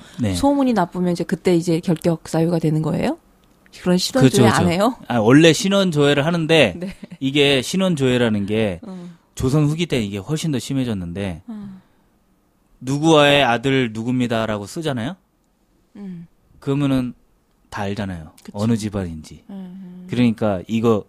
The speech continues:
Speaker 1: 과거 시험에는 그걸 쓰지 말아야 된다는 얘기도 있었고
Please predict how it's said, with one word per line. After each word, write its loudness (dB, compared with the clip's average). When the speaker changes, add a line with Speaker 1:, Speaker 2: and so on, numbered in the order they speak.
Speaker 1:
과거 4
시험에는 2
그걸 2
쓰지 -2
말아야 4
된다는 0
얘기도 -2
있었고 -14